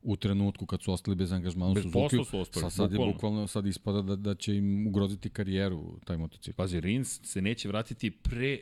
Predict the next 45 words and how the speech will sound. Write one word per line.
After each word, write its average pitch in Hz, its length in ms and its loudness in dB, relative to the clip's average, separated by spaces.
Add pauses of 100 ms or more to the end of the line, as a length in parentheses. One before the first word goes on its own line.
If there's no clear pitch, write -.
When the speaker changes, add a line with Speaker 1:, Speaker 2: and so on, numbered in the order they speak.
Speaker 2:
Velike 104 460 -2
Britanije 104 480 0
sigurno. 98 640 -2 (320)
Dakle, 98 240 0
mi 110 100 2
govorimo 110 440 2
Nemačka, 95 580 0 (240)
Holandija, 101 600 2 (240)
pet 147 220 0
nedelja 120 320 0
pauze 117 420 0 (100)
i 123 140 4
onda 156 260 4 (120)
smo 120 200 -4
tek 123 280 -2
u 113 40 0
Silverstonu. 101 640 2
Speaker 1:
Znači, 87 220 -2
potpuno 92 420 0
van 90 200 2
forme. 82 320 -2 (180)
Speaker 2:
To - 80 -6
je, 95 60 -4
pazi, 98 240 -2
ti 107 100 -2
do- 95 140 2
Speaker 1:
Otprilike 92 460 2
ovo 92 100 0
što 98 100 -4
se 92 100 -6
dešava 98 300 0
Bastianini. 92 460 2
Speaker 2:
Tako 95 280 0
je. 95 60 0 (220)
On 110 140 0
će - 120 -4
Speaker 1:
To 190 120 2
je 175 60 6
to. 143 60 4
Speaker 2:
šestog 156 300 2
avgusta 123 460 -2
sesti 123 400 -2
na 107 120 0
motocikl, 131 540 -2 (140)
pritom 104 340 0